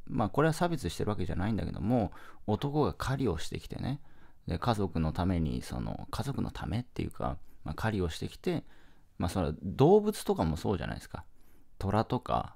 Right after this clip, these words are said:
ライオンとかも、大体その、なんだ、まあ、違うところもありますけども、お-、お-、オスが狩りをしてきて、そして餌を与える。うん。親が、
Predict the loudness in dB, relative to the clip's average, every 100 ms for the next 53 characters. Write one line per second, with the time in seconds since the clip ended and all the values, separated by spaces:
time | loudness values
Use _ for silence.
0 | -12 -2 2 4 4 2 2 0 2 2
1 | 2 0 -4 -4 0 0 2 2 2 0
2 | 2 2 -2 -8 -20 -20 -20 -18 -6 0
3 | 2 0 -6 -16 _ _ _ 0 0 0
4 | 2 2 2 0 0 0 0 0 0 -2
5 | -6 -2 0 2 0 -8 -20 -20 -20 -20
6 | -12 -8 -8 -4 -4 -4 -8 -14 -10 -6
7 | 2 2 2 0 0 0 -6 -8 -10 -8
8 | -4 0 0 -2 -4 -6 -6 -6 -8 -8
9 | -14 -8 -8 -8 -4 -2 -2 -6 -10 -12
10 | -16 -18 -4 -2 0 0 -2 -2 -2 -4
11 | -4 -8 -10 -14 -16 -18 -20 -20 -10 -4
12 | -2 -4 -6 -12 -16 -18 -18 -18 -20 -20
13 | -4 2 4 4 4 2